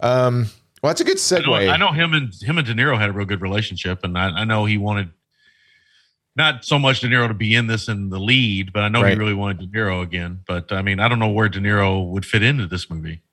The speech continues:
Speaker 2: And, of course, you know, at this point, he's in Raging Bull, so he's full on sixty pounds heavier De Niro, De Niro, you know, so he's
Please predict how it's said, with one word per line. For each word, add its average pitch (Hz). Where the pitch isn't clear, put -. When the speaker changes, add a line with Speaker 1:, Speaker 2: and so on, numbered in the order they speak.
Speaker 2:
And, 101
of 95
course, 113
you 104
know, 98
at 87
this 107
point, 92
he's 98
in 98
Raging 92
Bull, 95
so 87
he's 92
full 95
on 92
sixty -
pounds 90
heavier 90
De 82
Niro, 92
De 95
Niro, 90
you 82
know, 82
so 85
he's 92